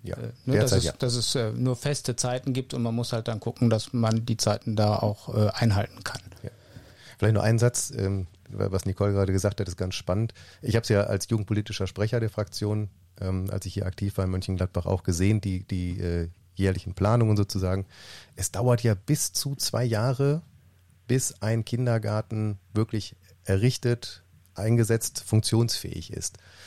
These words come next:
Speaker 1: Und ich glaub, das macht die Sache auch manchmal einfach schwierig. Der Bedarf wird gesehen, der Bedarf ist da, aber dann fehlt's an Grundstücken, dann fehlt's an Gebäuden, dann fehlt's an Erzieherinnen und Erziehern. Ähm, die wachsen ja auch nicht auf den Bäumen, die müssen qualifiziert werden. Das ist halt immer ein langfristigeres Projekt.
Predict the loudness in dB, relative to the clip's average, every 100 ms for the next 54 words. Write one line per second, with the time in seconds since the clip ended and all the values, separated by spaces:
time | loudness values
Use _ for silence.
0 | -12 -2 -2 2 2 4 2 2 2 2
1 | 2 2 0 0 -2 -2 -4 2 2 2
2 | 0 -2 2 2 2 -2 -2 0 2 2
3 | 2 2 0 -2 0 2 2 2 2 0
4 | 0 -2 -2 0 0 0 0 0 0 -2
5 | -2 -4 -4 -4 0 2 2 0 -2 -2
6 | -4 -4 -6 -6 -4 -2 0 0 -2 -4
7 | -6 -6 -2 0 -2 -8 -20 -20 -20 -6
8 | 2 2 2 0 -2 -4 -2 0 0 -2
9 | -2 -2 -2 -6 -4 -4 0 0 0 0
10 | -2 -4 -4 -6 -6 -2 0 2 2 2
11 | -2 -12 -16 -8 -4 2 0 0 -8 0
12 | 4 4 4 2 0 -4 -6 -4 -6 -4
13 | -4 -4 -6